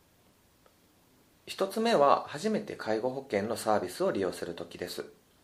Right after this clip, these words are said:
介護保険の利用方法が全くわからない状況なので、まず自分が何をすべきかがわからずに悩まれています。二つ目は自宅での介護に限界を感じて、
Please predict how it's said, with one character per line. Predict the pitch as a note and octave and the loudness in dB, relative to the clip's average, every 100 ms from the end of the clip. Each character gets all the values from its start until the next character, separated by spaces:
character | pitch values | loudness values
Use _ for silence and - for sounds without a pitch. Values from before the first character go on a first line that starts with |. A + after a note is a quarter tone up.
| _ _ _ _ _ _ _ - | _ _ _ _ _ _ _ -6
介 | D#3+ E3+ | -2 -2
護 | G#3 | -2
保 | A3 - | -4 0
険 | D3 | 0
の | G2 | 2
利 | E2+ G2 | -2 0
用 | B2 | 2
方 | C#3 D#3 D3+ | 0 0 -2
法 | - F#2+ F2 | -2 -2 0
が | D3+ A#2 - | 2 2 0
全 | G#2+ G#2+ D#3+ | -6 -6 -8
く | E3 | -4
わ | E3 | -4
か | F3+ | 0
ら | F#3 | 0
な | E3+ | 4
い | G#2 | 2
状 | F#2 F2+ | 0 -6
況 | - F#2+ | -6 -8
な | F2+ | -6
の | D#2+ F2 | -8 -2
で、 | C#3 A#2+ - - _ | 0 0 -4 -18 _
ま | F#2 A#2 | -12 -10
ず | - G#2+ - | -8 -8 -8
自 | - | -10
分 | F2+ B2 C3+ | -8 -6 -2
が | A#2 | -2
何 | C#3+ A#3+ | -2 -2
を | F3+ | -4
す | - | -4
べ | - - | -2 -2
き | - | -4
か | D3+ | -4
が | G#3 | 0
わ | G2+ | 0
か | - | 2
ら | G2+ | 2
ず | F#2+ | 2
に | F#3 | -2
悩 | A2 E2+ | -2 -2
ま | E2+ | -2
れ | D#2 | -6
て | - | -6
い | B1+ | -6
ま | C2+ | -6
す。 | - - - _ _ _ _ _ _ _ _ _ _ _ _ _ _ _ _ _ - | -6 -8 -10 _ _ _ _ _ _ _ _ _ _ _ _ _ _ _ _ _ -16
二 | - F#3+ | -4 -2
つ | F#3+ | -2
目 | A3 G3+ | 2 4
は | C3 A#2+ - | 4 4 0
自 | - | -4
宅 | C3 E3+ G3 | -4 -4 -4
で | F3+ | -4
の | G2 | -4
介 | - G#2 | -4 -4
護 | F2+ | -2
に | C3 E3 | -4 -2
限 | G#2 G#2 | -2 -2
界 | G#2 G2+ | 0 -2
を | |
感 | F#2+ G2 F#2 | -2 -6 -8
じ | F#2+ | -10
て、 | - F#3+ A2+ - | -8 -6 -6 -8